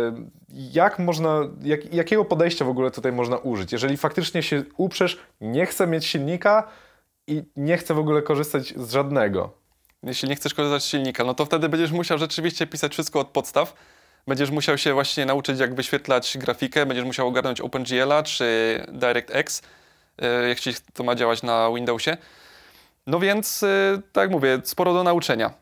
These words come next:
Speaker 2: E, możesz korzystać z bibliotek, e, które, mm, jakby usprawniają trochę ten proces. Jest coś takiego jak,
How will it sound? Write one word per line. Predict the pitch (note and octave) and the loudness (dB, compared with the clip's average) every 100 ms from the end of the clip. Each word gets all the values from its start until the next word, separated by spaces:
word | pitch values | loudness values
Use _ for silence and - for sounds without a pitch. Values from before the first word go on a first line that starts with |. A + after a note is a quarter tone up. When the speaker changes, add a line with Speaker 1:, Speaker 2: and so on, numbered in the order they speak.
| _ - | _ -2
Speaker 2:
E, | C3 | 0
możesz | C3+ D#3+ F3+ | 2 2 0
korzystać | - E3+ F3 E3+ D3 | 0 0 0 -2 -2
z | - D3 C#3+ | -4 0 0
bibliotek, | C#3 D3 D3+ D#3+ - - - - | 0 0 0 0 -4 -6 -18 -4
e, | C3 B2 | 0 0
które, | - - C3 B2+ A#2+ A#2+ A#2 - | -4 -4 -2 2 4 4 0 -6
mm, | C3 C3+ B2 A#2+ C3 - _ | -10 -8 -6 -8 -10 -16 _
jakby | C3+ C3 | -6 -2
usprawniają | C#3+ - - C#3+ B2+ | -2 -2 -2 0 0
trochę | A2+ A#2 | 0 -4
ten | A#2 A2+ | -4 -4
proces. | A#2 A2+ A#2 B2+ | -4 -4 -6 -6
Jest | B2 | -6
coś | - | -6
takiego | C#3+ C#3 | -2 0
jak, | A#2+ - | 0 -2